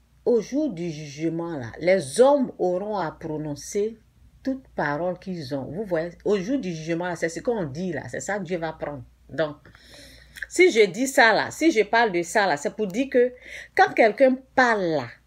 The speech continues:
quand que-, une personne est en train de parler, là, souvent, quand tu écoutes,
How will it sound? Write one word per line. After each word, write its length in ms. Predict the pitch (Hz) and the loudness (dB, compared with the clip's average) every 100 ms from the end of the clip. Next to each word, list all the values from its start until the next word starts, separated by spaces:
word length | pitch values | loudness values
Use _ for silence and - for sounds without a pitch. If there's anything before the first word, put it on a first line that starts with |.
| _ _ - - - | _ _ -20 -20 -2
quand 200 | 381 440 | 0 2
que-, 180 | - 247 | 4 4
une 160 | 370 349 | 4 4
personne 320 | 233 220 269 | 4 4 0
est 80 | 226 | -2
en 60 | |
train 200 | 185 262 | 0 2
de 120 | 226 175 | 2 -2
parler, 560 | - 180 165 165 208 | -2 0 0 0 -2
là, 140 | 147 110 - _ _ _ _ _ _ _ _ _ _ _ _ _ _ | -2 -8 -14 _ _ _ _ _ _ _ _ _ _ _ _ _ _
souvent, 600 | - - 294 262 330 330 - _ - | -4 0 2 2 0 -2 -6 _ 0
quand 140 | 427 | 0
tu 100 | 285 | 4
écoutes, 680 | 269 262 320 339 - - | 2 2 4 2 2 -14